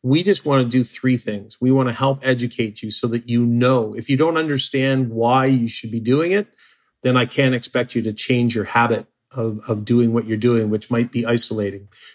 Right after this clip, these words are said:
Number two, I want to give you tips, tools, and ideas so I can empower you, whether it's yourself or connecting with a neighbor or a friend or an old friend, similar to the s-, stranger's comment. If I can educate you on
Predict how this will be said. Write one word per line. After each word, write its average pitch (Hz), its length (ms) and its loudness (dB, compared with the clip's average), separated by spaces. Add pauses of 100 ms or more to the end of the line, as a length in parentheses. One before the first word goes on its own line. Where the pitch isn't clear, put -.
(100)
Number 131 200 2
two, 147 240 4
I 135 40 6
want 135 180 4
to 123 40 2
give 127 220 0
you 127 140 2
tips, - 340 -2
tools, 135 340 0
and 123 80 -2
ideas 120 420 2
so 131 120 0
I 113 60 0
can 123 120 -4
empower 147 640 0
you, 120 560 -2 (380)
whether 139 360 2
it's 123 200 -2
yourself 139 840 0
or 117 100 -6
connecting 135 460 -2
with 110 120 2
a 104 40 0
neighbor 151 640 2
or 107 80 0
a 107 60 -4
friend 160 420 0
or 110 220 2
an 107 100 0
old 160 240 -2
friend, 143 400 -4 (420)
similar 151 440 2
to 139 100 -6
the 127 120 -4
s-, - 300 -2
stranger's 156 600 0
comment. 123 440 -2
If 135 140 -2
I 143 140 0
can 135 240 -4
educate 180 520 -2
you 135 120 -2
on 135 500 2